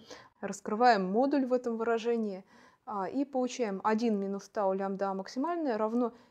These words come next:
минус один плюс тау лямбда А минимальная. А, и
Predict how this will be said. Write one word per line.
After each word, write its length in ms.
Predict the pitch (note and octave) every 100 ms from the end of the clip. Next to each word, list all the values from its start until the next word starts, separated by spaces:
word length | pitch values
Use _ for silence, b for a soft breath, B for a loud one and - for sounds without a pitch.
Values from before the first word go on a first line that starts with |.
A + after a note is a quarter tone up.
| B
минус 400 | B3 C#4+ A#3+ -
один 340 | G#3 C#4+ F#4 - B -
плюс 300 | A3 G#3+ -
тау 260 | D4 D#4
лямбда 400 | G#3 B3 A#3+ A3+
А 120 | - A#3+
минимальная. 720 | A3 G3 F3 E3+ E3 E3+ E3+ B B B B
А, 280 | - G3 F#3 - -
и 400 | C4 C4+ -